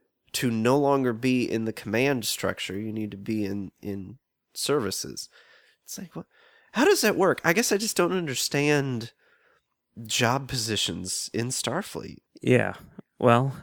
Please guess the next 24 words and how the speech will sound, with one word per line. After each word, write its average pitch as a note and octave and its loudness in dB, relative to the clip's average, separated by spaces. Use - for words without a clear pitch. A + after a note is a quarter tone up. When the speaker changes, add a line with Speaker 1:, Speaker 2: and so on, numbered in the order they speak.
Speaker 2:
I B2 0
mean, A2+ 4
I A2+ 4
guess A#2 0
you'd A2+ -8
have A2+ 0
to A2+ -2
ask G#2 0
the G2+ -4
writers. G#2 2
I G#2+ 0
mean, G#2 0
I G#2+ 2
can G#2+ 0
give G#2+ 0
you G#2+ 2
the F#2+ 0
real B2+ 2
answer G2 0
if - -6
you F#2+ 0
want F#2 0
it, C3 0
but G2 2